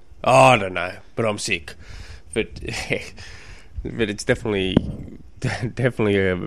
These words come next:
a bit of a cold I've got. But I tried doing this show in the car yesterday. I think, "I've got to get something out. It's been too long." I, I've tried, I like to get something out every day.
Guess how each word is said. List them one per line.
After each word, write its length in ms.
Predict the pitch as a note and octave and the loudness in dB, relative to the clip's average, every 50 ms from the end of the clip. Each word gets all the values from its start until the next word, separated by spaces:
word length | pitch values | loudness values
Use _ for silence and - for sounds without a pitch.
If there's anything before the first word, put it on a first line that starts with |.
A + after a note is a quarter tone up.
| G#2+ - | -4 -2
a 100 | - G2+ | -2 0
bit 160 | G#2+ G2+ G2+ | 0 0 0
of 60 | G2 F#2 | -2 -2
a 60 | F#2+ | -2
cold 280 | - - G2 F#2+ F#2 | -2 0 0 0 0
I've 140 | F2 E2+ F2+ | 0 -2 -4
got. 240 | F#2 F2 E2+ - - - - - - - - - - - - - - - - - - - - - A#2+ | -4 -4 -4 -6 -8 -14 -18 -18 -16 -16 -16 -16 -16 -16 -18 -18 -18 -18 -18 -18 -20 -18 -8 0 4
But 80 | B2 | 6
I 120 | A#2+ B2 B2 | 6 6 6
tried 380 | - - D3+ E3+ G#3 F3+ C#3 | 8 10 12 12 12 10 8
doing 260 | B2+ C3+ C3 B2+ A#2 | 8 8 8 8 6
this 100 | A2 G#2 | 4 0
show 420 | - - - A2+ A2 A2 G2 F#2 F#2 - - - - - - - - - - - - - - - - - - - | -2 0 4 6 6 6 6 4 0 -4 -10 -18 -18 -18 -18 -18 -18 -18 -18 -16 -16 -16 -14 -14 -14 -14 -12 -8
in 320 | - - A#2 A2+ A2 G#2 | -2 0 2 2 2 2
the 180 | G2+ G2+ G2 G2 | 2 2 2 2
car 340 | - - - A#2 A#2 A#2+ A#2 | 2 2 4 6 8 8 6
yesterday. 280 | G#2+ G2+ G2 - G2+ | 6 4 2 2 0
I 20 | G2+ | 0
think, 160 | G#2 A#2 A2 | 0 0 0
"I've 140 | G#2+ A2 A#2 | 0 2 2
got 80 | B2+ | 0
to 60 | B2 A#2 | 0 0
get 120 | A2+ G2+ | -2 -4
something 400 | - - - - G#2+ G2 F2+ F2+ | -4 -6 -6 -4 -4 -4 -2 -2
out. 140 | F2+ F2+ F#2 | -2 -2 -2
It's 260 | F#2+ F#2 - - - | -4 -6 -6 -12 -8
been 220 | - - G#2 G2 | -2 -2 -2 0
too 180 | G2 - G#2 G2 | 0 0 2 2
long." 320 | F#2+ F#2+ F#2+ F#2+ G2 F#2+ | 2 2 2 2 0 0
I, 360 | F#2 F#2 G2 G2 F#2+ - - - - | -2 -4 -4 -6 -6 -6 -8 -6 -6
I've 160 | - G#2 - | -6 -6 -4
tried, 220 | - - G#2+ G#2+ | 0 2 2 4
I 80 | - - | 4 6
like 240 | A#2+ B2 C3+ C#3+ - | 8 8 8 8 6
to 80 | - | 4
get 180 | - C3 B2+ - | 2 2 2 2
something 260 | - B2 - A2+ A2 G#2 | 0 0 0 2 4 4
out 100 | G#2 G#2 | 4 4
every 160 | G2 G2 F#2+ | 2 0 0
day. 320 | F2+ G2 F#2+ F2+ E2+ - | 0 2 2 0 0 -4